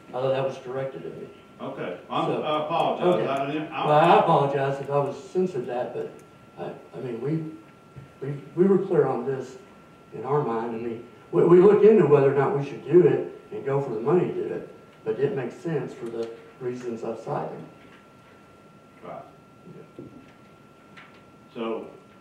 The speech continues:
Speaker 2: have we got anybody close?
Speaker 1: We, we have three projects. One's gonna be visiting, uh, for the second time next week. Uh, we've had one who's visited before we even started the work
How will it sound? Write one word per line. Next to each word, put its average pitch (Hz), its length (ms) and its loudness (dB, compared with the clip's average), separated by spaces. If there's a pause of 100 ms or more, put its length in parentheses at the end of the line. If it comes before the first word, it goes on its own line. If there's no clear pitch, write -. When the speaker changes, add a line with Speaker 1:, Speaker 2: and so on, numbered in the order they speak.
Speaker 2:
have 107 120 -16
we 113 160 -8
got 127 300 -8
anybody 123 460 -8 (2250)
close? - 420 -4 (240)
Speaker 1:
We, 160 120 4
we 170 240 4
have - 240 2
three 165 300 6 (100)
projects. 143 640 0
One's 156 260 -2
gonna 131 220 -6
be 135 240 -8 (380)
visiting, 135 560 -4 (460)
uh, 123 420 -2 (400)
for 127 120 -8
the 113 100 -4
second 143 360 -2
time 131 240 -8
next 147 280 -8
week. 120 260 -10 (800)
Uh, 117 340 -8 (920)
we've 123 160 -10
had 127 220 -6
one 147 220 -2
who's 127 300 -6 (640)
visited 139 400 -4
before 135 320 -4
we 131 120 -2
even 120 180 -4
started - 400 -4
the - 80 -8
work - 440 2